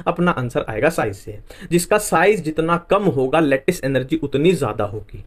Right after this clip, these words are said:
ठीक है। अब size किसका देखना है, देखो hydrogen तो सब में same है, तो hydrogen का तो size देखना नहीं है, है ना। अब यहाँ पे अगर देखें तो इसमें lithium का size सबसे कम है, Lithium का size सबसे कम है, तो lettuce energy सबसे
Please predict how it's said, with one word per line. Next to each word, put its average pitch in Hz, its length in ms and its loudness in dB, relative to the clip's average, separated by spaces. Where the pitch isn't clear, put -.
ठीक 180 100 2
है। - 80 2
अब 170 100 2
size 175 300 2
किसका 180 240 0
देखना 160 200 2
है, 156 40 2
देखो 151 140 4
hydrogen 143 440 2
तो 165 80 0
सब 170 120 0
में 160 140 2
same 160 180 2
है, 170 60 2
तो 165 80 2
hydrogen 143 480 2
का 143 100 2
तो 151 100 2
size 151 240 2
देखना 107 300 0
नहीं 101 140 -2
है, 98 100 4
है - 220 0
ना। 160 200 0
अब 165 100 2
यहाँ 156 320 2
पे 196 100 2
अगर 147 200 2
देखें 143 320 -2
तो 165 100 2
इसमें 151 220 2
lithium 139 580 2
का 165 120 2
size 160 360 2
सबसे 151 340 0
कम 120 140 -4
है, 104 180 -4
Lithium 165 440 2
का 185 120 0
size 185 500 2
सबसे 147 440 0
कम 120 220 0
है, 143 140 2
तो 156 120 2
lettuce 127 440 0
energy 123 320 2
सबसे 147 440 4